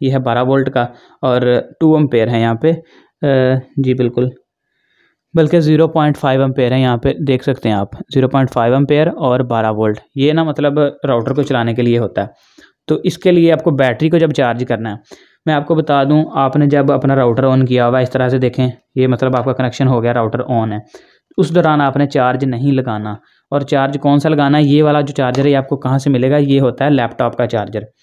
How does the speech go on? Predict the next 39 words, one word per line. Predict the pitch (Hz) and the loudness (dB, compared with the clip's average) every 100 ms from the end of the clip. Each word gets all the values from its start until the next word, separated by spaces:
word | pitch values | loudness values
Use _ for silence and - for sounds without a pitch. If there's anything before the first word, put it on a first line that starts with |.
| _ _ _ | _ _ _
ठीक | 131 143 | -2 0
है। | 151 | 0
इसके | 165 - 156 | -2 -2 -2
ऊपर | 151 | 0
यहाँ | 143 131 | 0 2
पे | 139 | 0
मैं | |
आपको | 135 143 | 0 -2
दिखा | 139 127 120 | -2 0 2
दूँ, | 156 156 - _ _ _ _ _ - - | 2 0 -10 _ _ _ _ _ -20 -4
यहाँ | 147 139 | 0 2
पे | 139 | 0
देखें, | 131 160 165 - - _ _ | 2 2 0 -4 -20 _ _
अ, | 135 | -4
पन्द्रह | 127 127 143 | 0 0 2
वोल्ट | 151 135 151 175 185 - _ - | 2 2 2 0 -4 -6 _ -6
और | 127 131 | -2 -2
साथ | 139 127 120 147 | -2 -2 -2 0
में | 147 | 0
पाँच | 131 123 123 | 0 0 0
एम्पेयर, | 127 117 110 127 - _ _ - | 0 0 0 -2 -10 _ _ -4
ठीक | 135 156 | 0 0
है। | 175 - _ _ - | -2 -6 _ _ -2
तो | 135 | 2
आपकी | 127 139 135 185 | 2 0 0 0
बैटरी | 160 147 131 147 | 2 0 0 2
जाहिर | 156 160 | 2 2
बात | 151 139 | 2 0
है | |
बारह | 139 120 123 | 0 0 0
वोल्ट | 151 147 | 0 -2
की | 151 143 | 0 0
है | 127 - - _ | 0 -6 -20 _
और | 151 143 | -2 -2
उसको | - 151 | 0 0
चार्ज | 143 131 120 131 | 2 0 0 -2
भी | |
अच्छा | 147 151 | -2 0
चाहिए, | 143 131 131 | 2 2 2